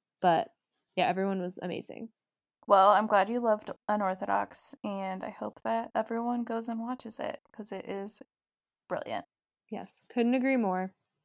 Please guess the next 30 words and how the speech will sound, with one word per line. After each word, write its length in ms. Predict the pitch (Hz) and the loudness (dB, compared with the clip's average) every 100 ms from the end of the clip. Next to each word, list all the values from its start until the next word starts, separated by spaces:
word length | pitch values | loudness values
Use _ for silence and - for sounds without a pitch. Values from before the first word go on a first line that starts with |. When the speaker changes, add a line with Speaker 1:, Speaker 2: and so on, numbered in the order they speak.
| _ _ _ _ _ _ _ _ - | _ _ _ _ _ _ _ _ -4
Speaker 2:
And, 500 | 214 220 214 214 226 _ _ _ _ _ _ _ | 0 2 0 -4 -10 _ _ _ _ _ _ _
also, 520 | 226 220 - 226 220 220 | 0 2 0 0 0 -2
if 140 | 226 | -4
you 80 | 214 | -6
need 240 | 214 214 | -4 -4
a 100 | 214 | -4
little 340 | 214 214 214 214 | -4 -4 -6 -6
something 420 | - 214 220 214 | -2 -2 -2 -4
something 500 | - 208 214 220 220 | -2 -2 -2 -4 -4
to 180 | 240 220 | -4 -4
watch 500 | 208 202 214 - - | -2 -4 -4 -10 -8
just 340 | 214 214 - | -10 -8 -8
in 160 | 214 202 | -8 -2
bed 680 | 208 214 214 220 220 220 - | 4 6 6 4 2 -2 -2
on 120 | 214 | -2
your 100 | 202 | -2
phone, 580 | - 262 269 262 269 277 - _ _ _ _ _ - | 0 4 6 8 6 4 0 _ _ _ _ _ 4
go 160 | 196 | 4
watch 280 | 185 202 220 | 6 2 2
all 200 | 202 208 | 2 2
of 140 | 214 214 | -2 -4
those 280 | 214 208 | -4 -4
Instagrams 720 | - 175 - 196 185 180 185 - | -6 -4 -4 -4 -6 -8 -6 -6
that 200 | 190 - | -6 -6
we 360 | 202 196 - _ _ | -8 -8 -10 _ _
discussed, 560 | - - - 226 - - | -12 -8 -6 -6 -8 -10
because 500 | 220 240 226 - - _ _ _ _ - | -12 -10 -10 -12 -18 _ _ _ _ -4
also 420 | 214 - 214 208 - | -4 -4 -6 -8 -10
pure 220 | - 196 | -8 -6
entertainment. 600 | 196 196 - 208 202 196 | -6 -8 -8 -8 -8 -12